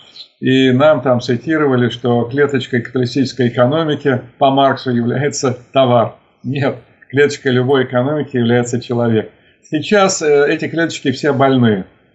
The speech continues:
примерно как, э, у онкологического пациента. Необходимо, э, приводить в порядок эти самые клеточки. Еще раз повторяю, э, приводить в порядок можно разными способами,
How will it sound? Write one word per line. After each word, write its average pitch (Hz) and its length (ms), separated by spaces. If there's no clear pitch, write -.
примерно 143 460
как, 135 340
э, 123 380
у 139 80
онкологического 135 680
пациента. 120 600
Необходимо, 135 760
э, 123 200
приводить 131 480
в - 20
порядок 127 520
эти 131 220
самые 123 380
клеточки. 120 600
Еще 180 240
раз 143 120
повторяю, 123 600
э, 120 220
приводить 147 380
в - 40
порядок 143 440
можно 135 320
разными 127 380
способами, 107 680